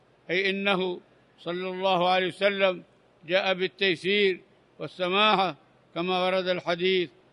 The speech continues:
من طرق عن رسول الله صلى الله عليه وسلم أنه قال: "بعثت بالحنيفية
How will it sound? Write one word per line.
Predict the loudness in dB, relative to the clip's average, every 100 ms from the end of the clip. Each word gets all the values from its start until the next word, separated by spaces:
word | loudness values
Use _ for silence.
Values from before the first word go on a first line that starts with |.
| _ -6
من | -6
طرق | -2 0 0 0 _ _ _ _ -10
عن |
رسول | -6 -6 -4 -4
الله | -4 -2 2 2 2 0 -6 _ _ _
صلى | -8 -8 -8
الله | -2 2 4
عليه | 2 0
وسلم | 0 0 2 2 0 -12 _ _ -10
أنه | -4 0 -2
قال: | -2 0 2 2 -2 _ _ _
"بعثت | -2 4 6 4 4 2 2 -6 _ _
بالحنيفية | -4 -4 0 0 0 -2 -2 0 2 0 -2 -4